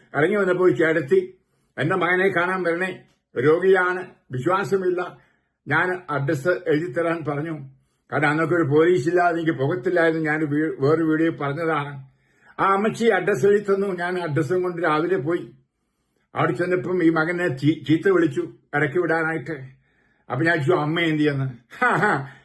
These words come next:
ചിരിച്ചോണ്ട് ചോദിക്കും, "എന്റെ അമ്മ മരിച്ചിട്ട് മൂന്ന് കൊല്ലമായി." ഞാൻ എടുത്തെടുത്ത് കൈ കൊടുത്തു. അപ്പോഴാണ് മാനസാന്തരം ഉണ്ടാകുന്നു. അത് മൂന്ന് കൊല്ലം മരിച്ചുപോയ അമ്മ ഇപ്പോഴും മക്കളുടെ കാര്യത്തിൽ ശ്രദ്ധിക്കുകയാണ്. സ്വർഗത്തിൽ നിന്നായിരിക്കാം, ശുദ്ധിയ സ്ഥലത്തിൽ നിന്നായിരിക്കാം.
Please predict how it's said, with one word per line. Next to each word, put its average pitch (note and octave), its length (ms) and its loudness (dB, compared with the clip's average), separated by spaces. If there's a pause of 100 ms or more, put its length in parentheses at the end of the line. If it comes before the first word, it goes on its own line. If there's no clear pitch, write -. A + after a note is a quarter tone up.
(140)
ചിരിച്ചോണ്ട് F3 380 4
ചോദിക്കും, D#3+ 260 4
"എന്റെ E3 140 0
അമ്മ F3+ 140 -2
മരിച്ചിട്ട് E3+ 420 0
മൂന്ന് D#3+ 320 -4
കൊല്ലമായി." C3+ 400 -4 (760)
ഞാൻ D#3 220 0
എടുത്തെടുത്ത് D#3 500 0
കൈ C#3+ 120 2
കൊടുത്തു. C3+ 460 -8
അപ്പോഴാണ് C#3 640 -4 (200)
മാനസാന്തരം C#3+ 680 0
ഉണ്ടാകുന്നു. B2+ 680 -2 (600)
അത് E3 200 2
മൂന്ന് G3 380 2
കൊല്ലം G#3+ 320 4
മരിച്ചുപോയ G#3+ 440 2
അമ്മ G#3+ 480 0
ഇപ്പോഴും G3+ 440 0
മക്കളുടെ G#3+ 340 0
കാര്യത്തിൽ G3 280 -2
ശ്രദ്ധിക്കുകയാണ്. A3 840 -2 (500)
സ്വർഗത്തിൽ D3+ 420 0
നിന്നായിരിക്കാം, F3 640 2 (360)
ശുദ്ധിയ C#3+ 300 2
സ്ഥലത്തിൽ C#3 400 -2
നിന്നായിരിക്കാം. C3 680 -6